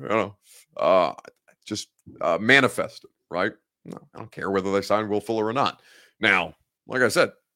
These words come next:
I think it'd probably help, but if they feel like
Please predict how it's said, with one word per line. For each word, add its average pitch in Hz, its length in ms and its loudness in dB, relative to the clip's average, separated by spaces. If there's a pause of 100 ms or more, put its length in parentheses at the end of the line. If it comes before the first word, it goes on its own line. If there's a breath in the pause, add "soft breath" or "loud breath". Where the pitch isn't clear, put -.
(340)
I 208 60 0
think 170 200 -6
it'd - 120 -8
probably - 320 -4 (280)
help, 220 400 4 (560)
but - 300 0 (100)
if - 400 -12
they - 140 -4
feel - 260 -4
like - 180 -2